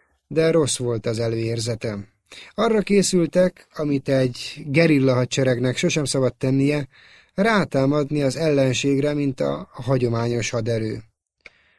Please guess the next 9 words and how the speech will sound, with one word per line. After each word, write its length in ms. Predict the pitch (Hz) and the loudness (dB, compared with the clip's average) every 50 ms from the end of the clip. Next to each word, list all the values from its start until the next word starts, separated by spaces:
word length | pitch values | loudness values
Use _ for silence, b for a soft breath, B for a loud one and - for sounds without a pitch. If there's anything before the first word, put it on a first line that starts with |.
| b b b b _ _ | b b b b _ _
A 240 | - - 151 156 147 | -2 2 4 4 4
felkelő 580 | 139 - 233 247 240 202 - 214 208 208 196 180 | 4 4 2 4 4 2 2 4 6 6 6 6
gerilla 460 | 143 151 175 165 160 156 147 151 151 | 6 6 6 6 6 4 2 2 0
háborújában 960 | 139 139 143 143 135 143 147 139 139 135 139 139 135 131 131 123 131 139 143 | 0 0 0 0 0 0 2 2 2 4 4 4 4 2 2 0 0 0 0
a 120 | 135 127 117 | 0 -2 0
császári 540 | - - 156 160 160 143 - 160 147 151 | 0 -2 0 0 0 0 0 0 0 0
hadsereg 720 | 143 143 139 135 - - 151 143 139 135 135 135 151 - _ _ | 0 0 -2 -2 -2 0 2 2 2 2 0 -2 -6 -12 _ _
mindig 460 | - 180 196 208 196 170 170 156 139 | 0 2 4 4 4 4 2 2 2
veszített, 880 | 135 147 139 131 - - 135 127 - 139 143 151 - _ _ _ _ | 2 2 2 2 0 0 -2 -2 -2 -2 -2 -4 -4 _ _ _ _